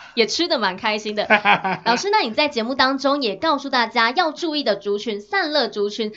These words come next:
Speaker 1: 今天散热族群也非常的强势欸。
Speaker 2: 讲到这个的话，我今天就必须要讲，你看看三三二四的双红。
Speaker 1: 双红。
Speaker 2: 现在你要记住哦，三三二四的双红是散热的龙头哦，不是超重哦。
Speaker 1: 哦。
Speaker 2: 虽然超重的股价高，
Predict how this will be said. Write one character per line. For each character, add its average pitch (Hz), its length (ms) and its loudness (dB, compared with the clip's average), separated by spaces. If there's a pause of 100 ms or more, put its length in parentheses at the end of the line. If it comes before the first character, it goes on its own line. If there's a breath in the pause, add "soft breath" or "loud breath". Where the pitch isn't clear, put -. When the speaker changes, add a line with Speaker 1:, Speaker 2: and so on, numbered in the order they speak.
Speaker 1:
今 370 160 -6
天 415 140 0
散 403 180 0
热 392 120 2
族 240 160 -4
群 240 160 -2
也 185 100 -2
非 247 240 0
常 254 160 -4
的 202 140 -2
强 190 320 -6
势 240 220 -4
欸。 190 320 -4 (100)
Speaker 2:
讲 165 180 4
到 220 140 6
这 - 100 4
个 226 80 4
的 196 60 4
话， 175 240 4
我 139 100 -6
今 170 140 -2
天 180 100 -2
就 165 80 -2
必 160 140 -6
须 165 60 0
要 165 100 2
讲， - 280 -10
你 117 60 -12
看 202 160 -8
看 170 100 -2
三 202 460 -4
三 185 300 -2
二 175 120 -2
四 165 200 -6
的 143 80 -4
双 147 180 -6
红。 240 100 -2
Speaker 1:
双 269 80 -8
红。 196 500 -6 (280 loud breath)
Speaker 2:
现 254 160 4
在 254 100 8
你 208 60 4
要 208 100 8
记 214 160 0
住 202 140 2
哦， 151 280 4 (220 soft breath)
三 277 340 4
三 269 260 4
二 254 240 4
四 233 160 2
的 220 40 0
双 247 280 4
红 165 180 2
是 185 140 0
散 185 260 4
热 190 120 4
的 170 100 6
龙 147 240 0
头 120 160 -4
哦， 127 260 -4
不 240 140 -2
是 240 180 -4
超 190 260 2
重 196 240 4
哦。 151 280 0
Speaker 1:
哦。 254 420 -4
Speaker 2:
虽 277 160 4
然 226 140 4
超 262 240 4
重 254 120 0
的 220 100 2
股 143 140 -2
价 170 140 4
高， 180 380 2